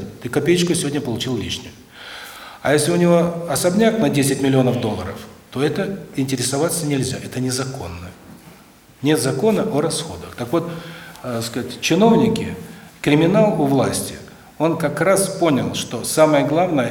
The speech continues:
это управление страной не через деньги и убийства, а через законодательство. Поэтому, э, сказать, не дают возможности провести главные законы, после которых, если чиновник не может воровать, он тогда будет уже бандитов ловить и, э, преступления нарушать.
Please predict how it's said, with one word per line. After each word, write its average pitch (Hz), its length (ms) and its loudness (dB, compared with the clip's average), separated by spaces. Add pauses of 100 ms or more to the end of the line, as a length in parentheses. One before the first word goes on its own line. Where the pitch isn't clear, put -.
это 135 140 -2
управление 139 520 0
страной 139 520 0 (140)
не 127 140 2
через 127 320 0
деньги 175 320 4
и 123 80 2
убийства, 131 560 0
а - 60 -10
через 175 260 -2
законодательство. 147 960 -2
Поэтому, 135 480 -2 (460)
э, 117 340 -4
сказать, 135 240 -2
не 151 100 2
дают 156 380 4
возможности 143 580 0
провести 135 600 0
главные 143 560 2
законы, 127 440 0
после 131 280 -2
которых, - 580 2 (540)
если 139 240 2
чиновник 175 440 2
не 160 60 0
может 165 240 0
воровать, 160 480 4
он 143 140 2
тогда 143 260 2
будет 151 340 2
уже 135 160 0
бандитов 147 520 -2
ловить 175 400 0 (340)
и, 135 100 2
э, 135 520 2
преступления 147 560 2
нарушать. 104 440 -4